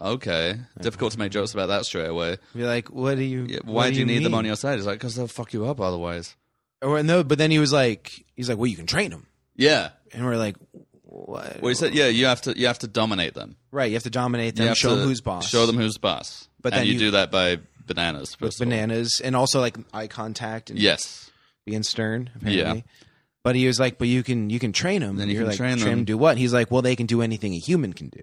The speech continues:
Speaker 1: Yeah. But it was always violence. Like, the examples he would give are, were always really violent and really weird.
Speaker 2: Well, the first one was flipping people off, like, the people
Speaker 1: Yeah.
Speaker 2: working on the house,
Speaker 1: It's like, "Yeah, you
Speaker 2: apparently.
Speaker 1: can, you can train monkeys to flip people off for you."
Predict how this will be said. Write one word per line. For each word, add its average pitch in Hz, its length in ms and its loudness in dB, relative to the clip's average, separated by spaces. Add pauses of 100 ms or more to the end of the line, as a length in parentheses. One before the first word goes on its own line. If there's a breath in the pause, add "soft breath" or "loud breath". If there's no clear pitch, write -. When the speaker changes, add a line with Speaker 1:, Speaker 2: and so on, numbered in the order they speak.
(120)
Speaker 1:
Yeah. 107 300 6 (320)
But 156 160 8
it 160 60 8
was 147 180 2
always 139 340 6
violence. 98 760 -2 (260)
Like, 123 180 6
the 120 80 8
examples 123 640 4
he 113 80 2
would 101 120 0
give 107 280 6
are, 98 140 6 (100)
were 107 140 6
always 123 460 6
really 123 240 4
violent 120 380 4
and 120 100 -2
really 110 180 4
weird. 98 380 2 (120)
Speaker 2:
Well, 175 80 -2
the 185 80 -2
first 208 280 0
one 196 120 -4
was 160 120 -2
flipping 143 360 -6
people 127 320 -6
off, 107 240 -6
like, 113 160 -4
the 117 80 -6
people 123 260 0
Speaker 1:
Yeah. 156 160 8
Speaker 2:
working 123 140 2
on 117 60 0
the 110 60 -2
house, 107 140 -2
Speaker 1:
It's 104 80 0
like, 120 100 4
"Yeah, 135 160 6
you 113 120 4
Speaker 2:
apparently. 113 260 -2
Speaker 1:
can, 120 100 0
you 117 60 0
can 120 100 -6
train 131 240 0
monkeys 110 320 2
to 107 80 -6
flip 98 220 0
people 95 240 2
off 90 180 4
for 78 100 -8
you." 57 220 -6